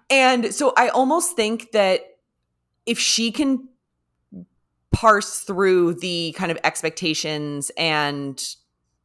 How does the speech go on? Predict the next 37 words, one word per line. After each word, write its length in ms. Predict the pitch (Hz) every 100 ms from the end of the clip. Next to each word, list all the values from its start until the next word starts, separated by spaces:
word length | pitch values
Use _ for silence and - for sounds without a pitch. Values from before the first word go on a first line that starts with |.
| _
that 160 | 170 -
he 140 | 165
might 160 | 160 151
have 320 | 156 147 143
and, 260 | 143 143 -
eh, 180 | 110 - -
l-, 140 | 160 - _ _ _ _ - _ -
lower 480 | 156 175 180 156 143
them, 260 | 143 170
essentially, 320 | 190 196 160
not 220 | 190 214 185
necessarily 340 | 190 190 165
lower 340 | 135 135 214
them, 220 | 160 135 180
but, 100 | -
like, 140 | 156
cabin 440 | - 156 156 175 156
them 160 | 147
to 100 | 165
what 300 | 143 139 -
the 60 | 147
experience 520 | 127 147 135 135 127
is 380 | 123 123 160 170
and 220 | 143 135
how 120 | 139
much 300 | 135 127 - -
or 120 | 139
how 140 | 131 127
little 260 | 127 127
it 120 | 117
means 340 | 147 127 139 156
and, 160 | 131
you 60 | 131
know, 80 | 123
what 180 | 127 127
it 80 |
is. 260 | 131 101